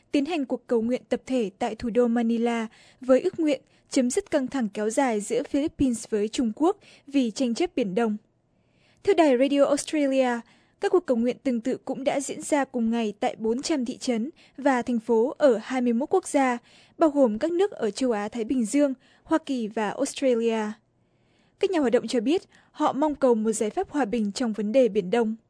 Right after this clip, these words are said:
Họ hát thánh ca và cầu nguyện rằng các nhân vật lãnh đạo mới ở Trung Quốc lên nắm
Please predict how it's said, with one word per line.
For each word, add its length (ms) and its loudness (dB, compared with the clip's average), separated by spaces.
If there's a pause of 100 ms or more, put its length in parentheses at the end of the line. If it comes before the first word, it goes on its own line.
(440)
Họ 140 0
hát 240 -2
thánh 200 -4
ca 280 2 (340)
và 200 2
cầu 200 2
nguyện 200 -2
rằng 300 0 (380)
các 140 -4
nhân 180 0
vật 160 2
lãnh 180 -4
đạo 120 0
mới 300 0
ở 200 2
Trung 260 -4
Quốc 180 0
lên 240 4
nắm 140 -4